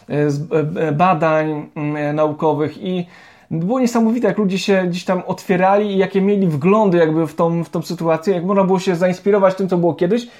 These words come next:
i zainspirować się też z perspektywy różnych, e, miejsc w organizacji, tak? No bo zdarzało się na przykład jakiś profesor powiedział, „No ale tutaj już takim, wie pan, tutaj nie za bardzo się, się, że tak powiem, w, w swoją rolę profesorską gdzieś tam,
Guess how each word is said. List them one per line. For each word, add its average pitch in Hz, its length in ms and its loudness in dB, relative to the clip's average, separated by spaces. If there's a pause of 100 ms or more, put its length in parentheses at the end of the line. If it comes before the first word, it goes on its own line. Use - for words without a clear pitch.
i 139 40 -12
zainspirować 196 460 0
się 202 100 0
też 190 220 -2 (460)
z 135 140 -8
perspektywy 185 500 0
różnych, 208 500 2 (420)
e, 139 160 0 (120)
miejsc 175 400 2
w 196 60 2
organizacji, 190 600 4
tak? 160 160 2
No 185 100 0
bo 190 280 2 (360)
zdarzało 190 560 2
się 180 100 2
na 175 60 4
przykład 151 220 0
jakiś 160 200 -2
profesor 175 600 2
powiedział, 160 420 4
„No 180 120 4
ale 175 320 6 (680)
tutaj 170 380 2
już 160 280 -2
takim, 160 260 -4 (420)
wie 165 120 -2
pan, 156 220 0
tutaj 156 280 -2
nie 156 100 -4
za 151 120 0
bardzo 165 400 2
się, 147 220 -8
się, 170 300 -2
że 143 60 -4
tak 160 120 -2
powiem, 165 200 4
w, - 160 -8
w 151 160 -4
swoją 165 260 4
rolę 175 220 6
profesorską 170 580 -2
gdzieś 151 160 -4
tam, 160 240 0